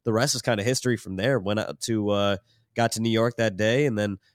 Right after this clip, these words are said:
uh, hung out that night. And then the next day was the, uh, party at Tao. And then Wednesday is when everything with, like, the D-Gods got started.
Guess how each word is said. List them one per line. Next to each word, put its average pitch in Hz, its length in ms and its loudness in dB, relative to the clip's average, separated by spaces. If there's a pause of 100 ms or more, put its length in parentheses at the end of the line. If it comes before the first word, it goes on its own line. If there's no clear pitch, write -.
(140)
uh, 101 360 2
hung 120 240 -2
out 113 160 0
that 113 160 0
night. 117 320 0
And 110 100 -6
then 107 100 -2
the 107 60 0
next 113 340 -2
day 113 200 2
was 104 280 -2
the, 104 300 -4
uh, 98 160 -2
party 113 420 -2
at 101 140 -4
Tao. 120 460 0 (300)
And 104 220 -2
then 101 340 -2
Wednesday 110 440 0
is 98 120 -2
when 104 180 -2
everything 104 500 -2
with, 98 180 -8
like, 98 160 -8
the - 80 -16
D-Gods 92 420 -4
got - 140 -8
started. - 300 -8